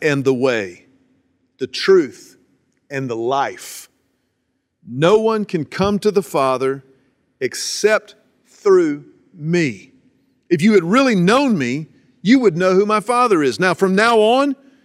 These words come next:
you do know him, and you have seen him." Jesus is the way. You wanna,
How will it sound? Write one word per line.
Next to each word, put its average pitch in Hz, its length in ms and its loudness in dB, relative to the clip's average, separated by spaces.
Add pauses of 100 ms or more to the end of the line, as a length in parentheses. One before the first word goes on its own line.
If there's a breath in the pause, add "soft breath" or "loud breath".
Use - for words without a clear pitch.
(600 soft breath)
you 202 180 0
do 220 300 0
know 131 260 -4
him, 92 160 -20 (1000)
and 131 140 -12
you 180 120 0
have 127 120 -6
seen 160 380 -6
him." 92 200 -18 (3000)
Jesus 156 840 -6 (600)
is 135 180 -8
the 143 100 -8
way. 117 480 -6 (1700)
You 202 140 -4
wanna, 226 240 0